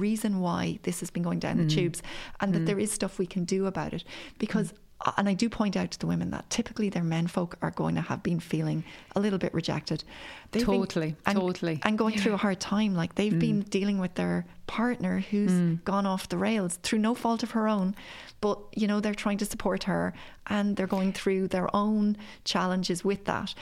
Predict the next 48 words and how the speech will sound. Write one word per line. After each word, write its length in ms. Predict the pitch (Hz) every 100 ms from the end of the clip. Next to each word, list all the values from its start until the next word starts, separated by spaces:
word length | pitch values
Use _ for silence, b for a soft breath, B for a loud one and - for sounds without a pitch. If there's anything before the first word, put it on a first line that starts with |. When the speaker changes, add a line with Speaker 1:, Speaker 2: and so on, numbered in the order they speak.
| B
Speaker 2:
Mm. 140 | 185 175
Speaker 1:
So 340 | 180 220 202 - - - -
sometimes 440 | - 254 262 233
I 60 | 208
feel 320 | - 214 202
like 240 | 175 170 -
resources 640 | 202 202 220 220 208 196
like 180 | 185 185
a 40 |
book 320 | 175 202 196
in 120 | 196 175
the 60 | 190 185
house 220 | 233 -
can 160 | 214
be 80 | 196
Speaker 2:
Mm-hmm. 160 | 180 185
Speaker 1:
sort 180 | 220 226
of 60 |
a 60 | 214
joining 440 | - 190 196 190
together 480 | - - 170 233 247
again 320 | 269 285 294 B B B
Speaker 2:
Mm. 160 | 170 165
Speaker 1:
and 300 | 214 208 -
saying, 260 | 240 220 208
"Listen, 300 | 233 262 254
there's 140 | 220
a 60 | 220
chapter 280 | - 294 226
in 80 | 220
here 120 | 208
for 100 | 277
partners. 460 | - 277 208 180
Do 80 | -
you 20 |
wanna 140 | 285 294
have 160 | 277
a 20 | 277
look 220 | 277 302
at 80 | 285
it? 120 | 294
I 100 | -
wanna 220 | 247 240 160
try 160 | 160
Speaker 2:
Yeah. 40 | 208
Speaker 1:
and 80 |
fix 200 | 214 208
this." 240 | - -